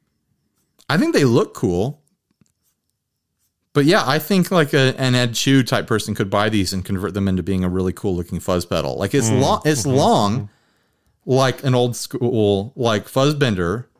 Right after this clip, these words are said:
Speaker 1: tone bender sort of thing. I think that's a perfect fuzz pedal enclosure. And,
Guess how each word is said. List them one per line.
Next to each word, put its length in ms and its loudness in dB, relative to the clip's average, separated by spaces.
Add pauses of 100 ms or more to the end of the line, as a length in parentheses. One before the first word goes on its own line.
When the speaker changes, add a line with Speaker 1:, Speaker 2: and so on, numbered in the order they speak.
(100)
Speaker 1:
tone 220 2
bender 240 2
sort 180 -4
of 80 -6
thing. 340 -6 (3250)
I 120 -2
think 180 -2
that's 160 0
a 60 -2
perfect 500 -2
fuzz 280 -4
pedal 340 -4
enclosure. 600 -12 (800)
And, 480 0